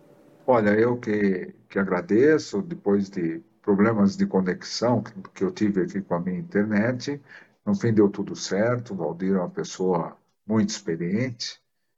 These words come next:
e eu queria estimular, né, eh, as empresas, sinceramente, a,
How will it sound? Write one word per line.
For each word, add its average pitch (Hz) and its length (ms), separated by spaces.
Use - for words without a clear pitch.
e 113 840
eu 120 140
queria 143 760
estimular, 107 840
né, 101 260
eh, 92 420
as 101 240
empresas, 107 680
sinceramente, 98 920
a, 87 380